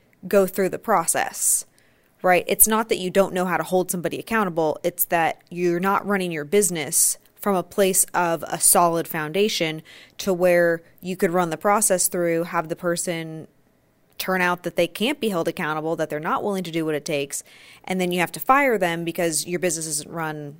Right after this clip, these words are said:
in that way. So I want to unpack all of that because this idea of accountability is fairly straightforward. So we'll just handle those pieces and then get into more of the structure of what do you do to run a business so that the business's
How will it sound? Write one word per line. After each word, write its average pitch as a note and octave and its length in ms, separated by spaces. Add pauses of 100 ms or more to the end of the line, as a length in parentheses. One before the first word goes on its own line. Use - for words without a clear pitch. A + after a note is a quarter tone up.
(100)
in E3 140
that C#3+ 160
way. C#3 180
So A#3 500 (320)
I - 100
want C4+ 200
to D4+ 60
unpack B3 400 (100)
all G3+ 240
of D#3+ 140
that D3 400
because F3 580
this F#3 220
idea A3 320
of G3 80
accountability F3+ 840 (180)
is D#3+ 280 (200)
fairly C#4 320
straightforward. E3 560
So G3 100
we'll F#3+ 140
just G3+ 240
handle D#4+ 340
those G#3 220
pieces E3+ 560 (100)
and F#3 240
then F#3 220
get G3 160
into F#3 340
more E3+ 340
of D3 200
the G#2 100
structure - 1300 (560)
of F3 560
what G3 160
do G3+ 60
you G3+ 80
do G3+ 80
to F#3 100
run F3 160
a D3+ 60
business D#3+ 580
so F3+ 220
that E3 240
the E3 80
business's E3+ 920